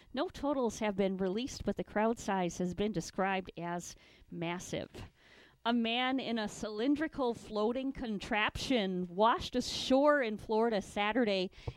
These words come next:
in an apparent attempt to walk on water to New York. The Flagler County Sheriff's Office reported that the man left Saint Augustine in the vessel with the goal of reaching New York. The department posted photos of the vessel on Facebook.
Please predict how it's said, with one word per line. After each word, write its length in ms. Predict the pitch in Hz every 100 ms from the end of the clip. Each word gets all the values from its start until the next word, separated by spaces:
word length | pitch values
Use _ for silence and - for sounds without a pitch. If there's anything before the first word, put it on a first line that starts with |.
| -
in 100 | 226
an 100 | 247
apparent 480 | 240 - 277 440 453
attempt 480 | 320 - 320 359 - - - _ -
to 120 | 302
walk 300 | 277 359 -
on 160 | 392 285
water 500 | 233 254 320 381 202
to 200 | - 226
New 80 | 233
York. 480 | 233 359 180 - - - _ -
The 80 | 226
Flagler 460 | 247 269 320 294
County 340 | 226 240 208 185
Sheriff's 480 | - 208 196 - 202
Office 360 | 196 208 -
reported 440 | 202 - 220 220 208
that 160 | 208
the 80 | 202
man 340 | 214 220 254
left 240 | 247 220 -
Saint 300 | - 254 311
Augustine 680 | 226 214 247 - 220 190 196
in 140 | 196
the 80 | 180
vessel 580 | 202 233 - 196 190 - - - 240
with 140 | 247
the 80 | 220
goal 320 | 247 349 320
of 160 | 226 208
reaching 420 | 285 - 226 226
New 80 | 220
York. 480 | 220 247 175 - - - _ -
The 100 | 220
department 480 | 208 247 - 247
posted 460 | - 240 254 226 185
photos 640 | - 208 269 226 185 -
of 160 | 185 175
the 80 | 175
vessel 420 | 185 - 196 185
on 180 | 170 170
Facebook. 600 | 208 226 - - 170